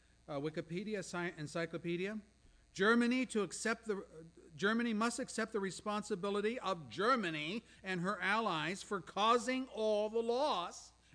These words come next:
and damage. That's in the Versailles Treaty. During the war. And the other members of the Central Powers signed treaties containing similar wording. This article, ar-, Article two three one of the Versailles Tre-,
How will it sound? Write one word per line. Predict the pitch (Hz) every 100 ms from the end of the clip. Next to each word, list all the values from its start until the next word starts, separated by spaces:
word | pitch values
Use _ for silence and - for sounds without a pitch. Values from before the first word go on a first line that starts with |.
| -
and | 233 240
damage. | 247 320 302 156 107 -
That's | 139 123
in | 147
the | 143
Versailles | 139 151 160 170
Treaty. | 196 226 151 _ _ _ _ _ _ - - - 131
During | 180 202 214
the | 220
war. | 262 330 - - _ _ _ _ - - _ _ - -
And | 147
the | 143
other | 160 175
members | 160 151 147 135
of | 131
the | 135
Central | - 151 147
Powers | 135 131 120 127 -
signed | 139 127 127
treaties | 147 139 127 - - _
containing | 143 127 135 135
similar | - - 147 135 127 123 117 - _ _ _ _
wording. | 131 147 139 110 - _ _ _ _ _ _ _ _ _
This | 156 285 - -
article, | 220 247 240 - 139 165
ar-, | 185 180 180 170
Article | 196 196 208 208 190
two | - 254
three | 233 254 247
one | 202 175 147
of | 147
the |
Versailles | 139 175 214 214
Tre-, | 220 - 175 143